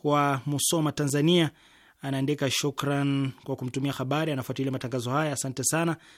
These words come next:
Asante sana pia Mbarak Mtila wa Tegeta, Dar es Salaam, Tanzania. Haya, anafuatilia pia matangazo haya. Shukran sana. Asante sana pia Mzee Nasor Swaleh wa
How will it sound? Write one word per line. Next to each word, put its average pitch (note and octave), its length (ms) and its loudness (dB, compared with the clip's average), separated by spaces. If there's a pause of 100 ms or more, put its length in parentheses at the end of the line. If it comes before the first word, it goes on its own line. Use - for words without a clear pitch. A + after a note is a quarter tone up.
(140)
Asante C#3 300 -4
sana C#3 280 0
pia C3+ 260 0
Mbarak C#3 520 2
Mtila C#3 600 2
wa C3 300 0
Tegeta, D3+ 580 0
Dar C#3 280 0
es B2+ 60 0
Salaam, C#3 260 -2
Tanzania. C#3+ 520 2 (920)
Haya, B2 340 0
anafuatilia B2+ 480 0
pia B2+ 140 -2
matangazo A#2 400 -2
haya. C3 380 0 (100)
Shukran A#2+ 420 -6
sana. D#3+ 540 0 (440)
Asante C#3 240 -4
sana C3+ 240 0
pia B2+ 520 0
Mzee B2+ 260 0
Nasor D3+ 460 0
Swaleh C3 500 -2
wa B2 320 -4